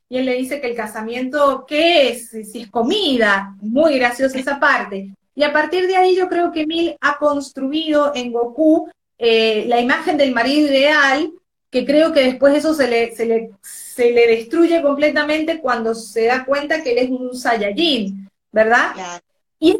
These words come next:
Speaker 1: interesantísimo ver el camino que han recorrido estos dos, eh, en este camino de, de descubrimiento como pareja,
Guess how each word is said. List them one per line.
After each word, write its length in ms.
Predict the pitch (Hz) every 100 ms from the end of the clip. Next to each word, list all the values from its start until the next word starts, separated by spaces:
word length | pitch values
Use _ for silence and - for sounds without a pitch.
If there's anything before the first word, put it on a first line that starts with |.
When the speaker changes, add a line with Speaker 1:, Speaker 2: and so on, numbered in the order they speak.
| 392 349
Speaker 1:
interesantísimo 1080 | 330 294 311 294 277 370 427 - 311 269
ver 140 | 269 269
el 180 | 269 240
camino 520 | 262 262 294 269 262
que 80 | 262
han 100 | 254
recorrido 540 | 254 240 233 247 226
estos 240 | 226 220 196
dos, 380 | 202 190 196 - _ _ _ _ -
eh, 420 | 233 233 226 226
en 80 | 233
este 220 | 262 285
camino 340 | 277 269 285 277
de, 160 | 233
de 160 | 202 214
descubrimiento 920 | 214 202 226 220 233 262 339 359 349 349
como 280 | 233 226
pareja, 760 | 226 240 359 302 - 302 349